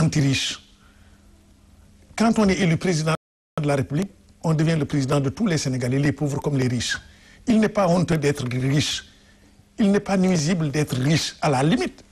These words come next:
ou pour ne pas dire le contraire. Parce que sans richesse, il n'y a pas de développement. L'un des moteurs du développement s'appelle la richesse,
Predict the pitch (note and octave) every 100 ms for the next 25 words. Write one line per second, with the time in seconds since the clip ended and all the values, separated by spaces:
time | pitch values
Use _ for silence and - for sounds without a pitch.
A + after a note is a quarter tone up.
0 | - E3 D#3+ C#3+ D#3+ E3 D3 A#2+ A#2+ -
1 | _ _ _ _ _ _ - A#3+ F4+ G4
2 | - - _ - _ - - D3+ F#3 G#3
3 | G3 D#3 G3+ F3 D3 C3 F3 E3+ E3+ A3+
4 | C4+ F4+ - _ _ - _ _ _ _
5 | _ _ _ D3 G3 F#3+ E3+ E3+ E3+ D3+
6 | C#3+ C#3+ C#3+ C3+ C3 C#3 D#3 D3+ F3+ C4+
7 | -